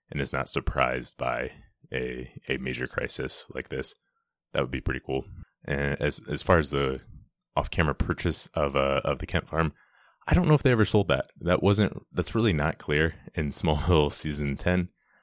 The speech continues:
I know in the finale they're, they're talking about how it's closing and it's an escrow, but if you go back to Homecoming,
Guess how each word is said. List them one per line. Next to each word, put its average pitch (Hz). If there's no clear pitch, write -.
I -
know 78
in 73
the 71
finale 69
they're, 65
they're 65
talking 67
about 64
how 69
it's -
closing 92
and 71
it's -
an 67
escrow, 80
but 76
if 80
you 76
go 76
back 73
to -
Homecoming, 80